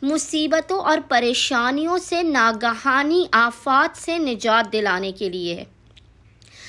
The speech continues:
अगर आप ज़िंदगी के किसी मौके पर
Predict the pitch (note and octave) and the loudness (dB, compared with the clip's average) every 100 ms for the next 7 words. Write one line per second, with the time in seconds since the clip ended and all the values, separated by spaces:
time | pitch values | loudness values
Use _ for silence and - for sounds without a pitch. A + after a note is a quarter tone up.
0 | - - D4 D4+ G#4 - - C#4 F4 D4 | -12 0 0 2 -2 0 4 4 4 0
1 | C#4+ C#4 C#4+ C#4+ F#4 F#4+ F4+ D#4+ - E4+ | -2 0 -2 0 -2 -2 -4 -6 -4 -2
2 | C4+ A#3 A#3+ F4 G4 F#4+ | 0 -2 -2 -4 0 2